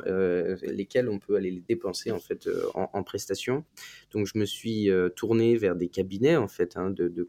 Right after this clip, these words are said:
conseils en formulation pour aller, euh, vers la formulation. Mais je me suis vite rendu compte que ça allait prendre beaucoup plus de temps, que le produit était quand même très complexe à formuler et que, euh, bah, si on porte un projet agroalimentaire,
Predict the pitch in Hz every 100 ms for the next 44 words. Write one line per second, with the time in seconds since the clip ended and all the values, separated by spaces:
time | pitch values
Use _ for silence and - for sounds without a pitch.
0 | _ 104 - - 117 120 117 90 - 87
1 | 90 90 92 - 113 117 120 117 - 95
2 | 87 87 95 101 90 92 98 - 98 92
3 | 87 - 151 - - - - - - -
4 | _ _ - 110 113 117 113 117 156 -
5 | 143 135 143 135 107 101 101 - 104 101
6 | 107 156 165 165 120 - 117 110 101 120
7 | 135 165 165 117 101 113 117 107 101 95
8 | 104 95 - _ - - 143 135 113 104
9 | - 98 - 90 90 92 117 156 - _
10 | _ _ 127 123 - 131 127 120 98 95
11 | 92 87 90 - 123 117 101 - 107 107
12 | 107 101 90 90 82 78 - 123 135 127